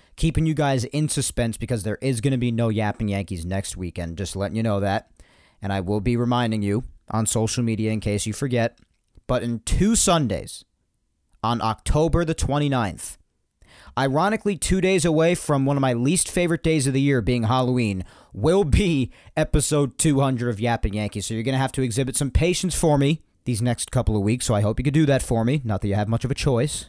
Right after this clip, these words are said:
<laughs> but I still hope that you could do that for me comfortably. But nonetheless, whether it be next week, the week after that, doesn't matter. I could not be more excited for the bicentennial episode than I already am. And now that I think about it,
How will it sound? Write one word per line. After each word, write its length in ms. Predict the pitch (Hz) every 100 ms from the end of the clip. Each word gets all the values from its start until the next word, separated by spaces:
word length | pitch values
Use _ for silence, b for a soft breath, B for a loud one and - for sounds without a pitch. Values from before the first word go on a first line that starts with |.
| _
<laughs> 100 | -
but 280 | 113 127 -
I 100 | 139
still 340 | - 156 139
hope 160 | 135 135
that 80 |
you 120 | 123 127
could 100 | 117
do 120 | 123
that 160 | 117
for 80 | -
me 100 | 117
comfortably. 680 | 113 120 110 95 90 95 110 B B B B
But 180 | 117 107
nonetheless, 720 | 117 131 151 139 123 117 - - _ _ - _ -
whether 200 | 104 107
it 60 |
be 100 | 107
next 300 | 98 143 -
week, 360 | 131 127 - - _ -
the 80 |
week 200 | 92 113
after 260 | 120 117 113
that, 300 | 101 101 - _ -
doesn't 240 | 104 98
matter. 340 | 85 73 69 - B B B -
I 140 | 107
could 200 | - 90
not 400 | 95 117 117 - _ -
be 360 | 110 107 98 -
more 400 | 92 104 101 101
excited 800 | 98 - - - 107 90 85 80
for 140 | -
the 80 | 92
bicentennial 960 | 87 107 104 - 107 92 - 101 98 87
episode 520 | 90 - 90 90 85
than 260 | 101 98 92
I 200 | 92 95
already 500 | - 82 80 85 87
am. 120 | 82
And 80 | 85
now 140 | 135 208
that 120 | 196
I 60 |
think 220 | 226 156 117
about 280 | 98 90
it, 100 | 78